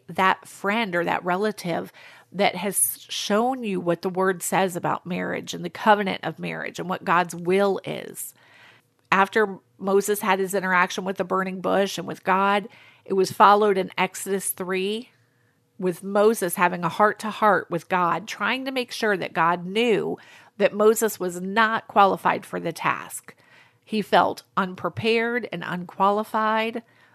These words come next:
but God, as we love to say, if Moses could do it in his strength, why did he need God? God was the one who was going to equip Moses and qualify him, and God's the one who will equip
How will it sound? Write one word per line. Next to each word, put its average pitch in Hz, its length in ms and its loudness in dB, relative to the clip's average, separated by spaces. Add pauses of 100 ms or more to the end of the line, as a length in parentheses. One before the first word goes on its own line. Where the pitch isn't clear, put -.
(140)
but 208 420 6 (120)
God, 160 480 4
as 170 180 -10
we 175 120 -2
love 175 360 0
to 196 140 -8
say, 160 500 -6 (400)
if 170 140 -8
Moses 226 560 2
could 196 300 -6
do 208 240 0
it 220 160 0
in 170 100 -10
his 208 320 -2
strength, 226 640 -8 (400)
why 190 300 0
did 254 180 -4
he 262 120 -6
need 262 320 -6
God? - 520 -2 (640)
God 233 340 2
was 254 200 0
the 208 100 -2
one 180 200 -2
who 170 120 -8
was 180 180 0
going 180 260 -6
to 175 140 -2
equip 170 360 -4
Moses 165 680 -8
and 170 120 -10
qualify 170 600 -2
him, 151 380 -10 (420)
and 185 120 -8
God's 190 340 4
the 226 80 -6
one 185 200 -2
who 180 140 -6
will 180 160 0
equip 175 480 0